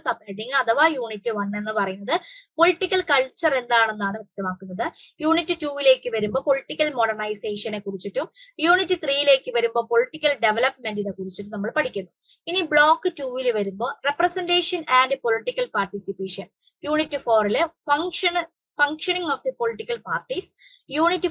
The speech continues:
five-ല് പാർട്ടി സിസ്റ്റം. യൂണിറ്റ് six-ല് പ്രഷർ ഗ്രൂപ്പ്സ്. യൂണിറ്റ് seven-ല് electoral system and electoral processes. ഇനി ബ്ലോക്ക് three-ലേക്ക് വരുമ്പോ state in comparative perspectives-ല് യൂണിറ്റ്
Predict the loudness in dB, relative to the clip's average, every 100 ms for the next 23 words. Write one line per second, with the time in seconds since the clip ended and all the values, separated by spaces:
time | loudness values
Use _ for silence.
0 | 2 4 4 2 0 4 6 6 6 0
1 | -8 -10 -16 -6 -6 -6 _ _ _ 0
2 | 2 0 -4 -10 -12 -14 -4 0 0 -2
3 | -2 -2 0 -2 -2 -2 -2 -4 -12 -20
4 | _ _ -4 0 0 -2 -2 0 2 0
5 | 0 -2 -2 -2 -2 -2 0 2 0 -4
6 | -16 -6 -6 -4 -2 -2 -2 -8 _ -2
7 | -2 0 -2 -4 -6 -6 -8 -6 -8 -6
8 | -8 -10 _ _ _ -10 -10 -10 _ _
9 | _ 4 4 4 0 -4 0 0 -2 -2
10 | -2 -2 -2 -4 _ _ -12 2 4 4
11 | 0 -4 -2 -4 -2 2 2 0 -6 -10
12 | -6 -6 -6 -8 -10 -8 -8 -6 -6 -4
13 | -4 -4 -4 -6 -8